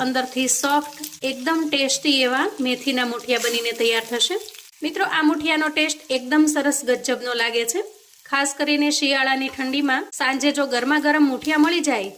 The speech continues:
કે કોઈ પણ ચટણી કે ચાનો કપ મળી જાય તો વાત જ ન પૂછો, એટલા સ્વાદિષ્ટ લાગે છે. અને જો તમે ક્યારેય આ મુઠિયા ટ્રાય ન કર્યા હોય ને તો એક વખત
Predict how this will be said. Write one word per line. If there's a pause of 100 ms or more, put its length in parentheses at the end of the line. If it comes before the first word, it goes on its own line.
(120)
કે
કોઈ
પણ
ચટણી
કે
ચાનો
કપ
મળી
જાય (120)
તો
વાત
જ
ન (120)
પૂછો, (500)
એટલા
સ્વાદિષ્ટ
લાગે
છે. (280)
અને
જો
તમે
ક્યારેય
આ
મુઠિયા
ટ્રાય
ન
કર્યા
હોય
ને (320)
તો
એક
વખત